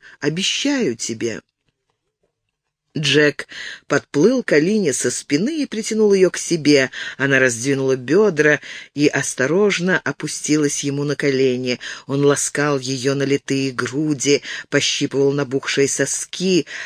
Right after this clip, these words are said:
Когда он вошел в нее, она содрогнулась от блаженства. Медленно и нежно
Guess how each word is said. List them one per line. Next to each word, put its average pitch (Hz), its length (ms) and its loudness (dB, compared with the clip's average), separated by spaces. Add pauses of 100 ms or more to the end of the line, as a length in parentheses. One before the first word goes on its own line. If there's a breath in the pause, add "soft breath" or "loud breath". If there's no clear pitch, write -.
(180 loud breath)
Когда 120 360 2
он 117 140 0
вошел 185 460 2
в 139 140 -4
нее, 135 400 0
она 143 460 -4
содрогнулась 131 1300 -4 (260 loud breath)
от 117 220 -2
блаженства. 113 1200 0 (560 loud breath)
Медленно 160 720 0
и 160 160 -4
нежно 147 680 2